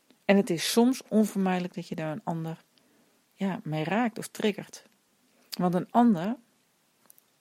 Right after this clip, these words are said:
waar jij normaal altijd ja tegen zei, of altijd, altijd pleasde, en jij gaat het ineens niet meer doen, ja, dan gaat die ander denken van, "Hé, wat gebeurt er nu? Er is verandering van gedrag. Wat is dit, wat is hier aan de hand?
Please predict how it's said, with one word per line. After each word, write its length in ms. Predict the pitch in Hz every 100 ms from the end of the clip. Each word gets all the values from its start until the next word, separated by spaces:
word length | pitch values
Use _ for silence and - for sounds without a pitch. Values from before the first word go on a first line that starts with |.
| _ _ -
waar 240 | 208 185
jij 160 | 190 180
normaal 320 | 175 196 208
altijd 220 | 196 180
ja 200 | 170 202
tegen 320 | 214 196 170
zei, 260 | 156 151 185
of 100 | 185
altijd, 320 | 190 190 - _
altijd 420 | - 254 240 214
pleasde, 480 | - 220 202 - 254 _ _ _ - _ _ _ _ _ -
en 100 | 202
jij 140 | 208
gaat 200 | 208 214
het 120 | 202 202
ineens 280 | 196 190
niet 240 | 214 247 -
meer 120 | 208
doen, 260 | 156 170 220
ja, 100 | 185
dan 120 | 180
gaat 160 | 190
die 120 | - -
ander 260 | 240 220
denken 240 | - 170 -
van, 100 | 185
"Hé, 220 | 190 143
wat 100 | -
gebeurt 300 | - 202 190
er 60 | 175
nu? 120 | 147
Er 220 | - -
is 100 | -
verandering 500 | - 196 208 202 208
van 120 | 208 196
gedrag. 500 | 185 - - - - - _ _ _ _ - - _ _ _ _
Wat 280 | 196 208 202
is 160 | 202
dit, 240 | - 180 -
wat 120 | 196
is 100 | 185
hier 140 | 190
aan 120 | 170 156
de 60 |
hand? 320 | 147 139 -